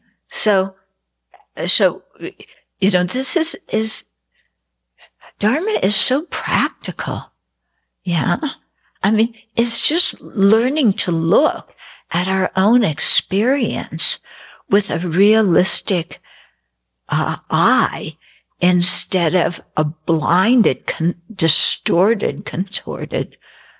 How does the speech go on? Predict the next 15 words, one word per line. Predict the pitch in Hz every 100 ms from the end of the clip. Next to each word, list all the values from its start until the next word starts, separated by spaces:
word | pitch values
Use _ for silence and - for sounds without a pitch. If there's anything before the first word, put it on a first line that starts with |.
| _ _ _ _ _ _ _ _ _
you | 214
know, | 147 147 131 151
view. | - 143 151 - 143 - _ _ _ -
But | -
really | 165 214 226 226
look | 220 -
at | 226 -
where | 202 262
does, | 294 285 -
where | 240 240
does | 294 294 -
my | 285
happiness | 269 254 233 - 269 262 -
come | - 277
from? | 285 - 131 -